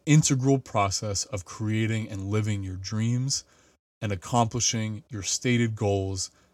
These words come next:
and objectives. One of the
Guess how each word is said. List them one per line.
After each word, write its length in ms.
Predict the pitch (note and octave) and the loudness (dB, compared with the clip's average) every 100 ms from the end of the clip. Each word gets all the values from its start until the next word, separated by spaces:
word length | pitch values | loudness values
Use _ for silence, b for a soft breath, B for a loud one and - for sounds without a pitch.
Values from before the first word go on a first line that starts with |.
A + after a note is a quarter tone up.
| b | b
and 160 | - G#2 | -6 -4
objectives. 760 | F#2+ F#2+ F#2 - - C#3+ - - _ _ _ _ _ _ _ _ _ _ _ _ _ _ _ _ _ _ | -4 -4 -6 -8 -20 -18 -20 -20 _ _ _ _ _ _ _ _ _ _ _ _ _ _ _ _ _ _
One 140 | C#3+ | 6
of 60 | D#3+ | 8
the 320 | C#3 A#2+ G#2 | 8 6 0